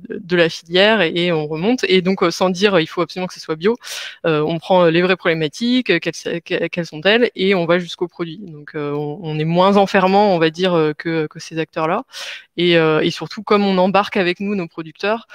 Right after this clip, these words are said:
bah, on prépare l'avenir aussi, euh, parce que c'est des gens qui vont savoir nous accompagner dans la durée,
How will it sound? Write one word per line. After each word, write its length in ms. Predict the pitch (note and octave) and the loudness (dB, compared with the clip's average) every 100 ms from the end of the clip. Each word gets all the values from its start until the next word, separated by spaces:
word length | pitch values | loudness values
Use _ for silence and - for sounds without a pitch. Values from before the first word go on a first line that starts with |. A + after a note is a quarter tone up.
| - - _ | -20 -20 _
bah, 120 | F3 | 0
on 100 | E3+ | 0
prépare 340 | E3 F#3+ F3 | -2 -2 2
l'avenir 340 | F3+ F3+ G3 F#3 | 2 2 0 -2
aussi, 320 | E3 - B3 - | -4 -6 -10 -6
euh, 140 | E3+ | -8
parce 180 | D#3 D#3 | -8 -14
que 80 | - | -12
c'est 140 | F3 | -10
des 100 | D#3+ | -6
gens 140 | E3+ | -6
qui 160 | F#3+ - | -8 -10
vont 100 | E3 | -12
savoir 320 | D#3+ F#3 F#3+ | -2 2 4
nous 180 | G3 F3+ | 2 0
accompagner 440 | F3 F3+ F3 F3 | 0 0 -4 -2
dans 100 | F#3 | 0
la 140 | E3 D#3+ | 0 -2
durée, 360 | D#3+ E3 F#3+ | -2 -4 -4